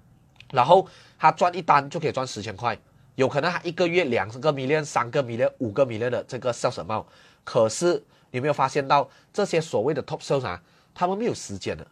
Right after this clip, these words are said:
他们有可能今天啊是早上十点或者八点啊，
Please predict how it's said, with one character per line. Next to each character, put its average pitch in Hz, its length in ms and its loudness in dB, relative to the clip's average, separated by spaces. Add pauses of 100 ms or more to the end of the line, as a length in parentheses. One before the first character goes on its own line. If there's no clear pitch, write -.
(460)
他 208 140 0
们 262 100 2
有 233 80 4
可 123 140 -2
能 151 140 -6
今 113 240 -8
天 110 180 -2
啊 90 160 -8 (420)
是 202 320 4 (120)
早 127 180 4
上 185 180 0
十 120 300 -6
点 117 260 0
或 185 140 -2
者 147 100 2 (120)
八 - 200 4
点 101 160 -4
啊， 92 160 -10